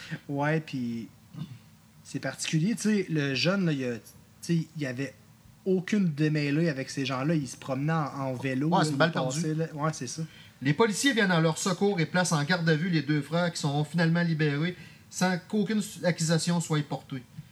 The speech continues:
Speaker 2: En mille neuf cent quatre-vingt-quinze, un procès civil est intenté par la, la maman du jeune Caïd.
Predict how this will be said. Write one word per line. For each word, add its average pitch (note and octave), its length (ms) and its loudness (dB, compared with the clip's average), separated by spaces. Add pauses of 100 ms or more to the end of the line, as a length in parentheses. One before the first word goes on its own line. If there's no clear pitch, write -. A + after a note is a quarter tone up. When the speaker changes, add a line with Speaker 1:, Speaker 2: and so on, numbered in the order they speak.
(220)
Speaker 2:
En A#2+ 80 -6
mille F3 120 4
neuf A#3+ 100 2
cent B3+ 100 0
quatre-vingt-quinze, F3+ 580 4
un D#3+ 60 4
procès E3 300 -2
civil G#3 340 2
est F3+ 140 2
intenté E3 420 2
par C#3 300 0
la, B2+ 320 -2 (400)
la C3+ 160 4
maman E3 320 4
du C#3 100 -6
jeune C#3+ 460 0
Caïd. G3 580 0